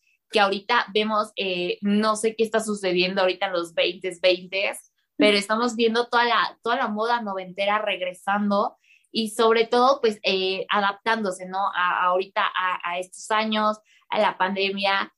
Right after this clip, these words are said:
Eh, por ejemplo, está el bucket hat, empezamos a ver toda la parte, eh, de ropa, que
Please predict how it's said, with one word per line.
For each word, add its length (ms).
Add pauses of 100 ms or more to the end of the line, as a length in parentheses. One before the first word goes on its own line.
(240)
Eh, 260
por 100
ejemplo, 300
está 400
el 180
bucket 480 (320)
hat, 460
empezamos 440
a 80
ver 240
toda 180
la 160
parte, 320
eh, 440
de 100
ropa, 680
que 180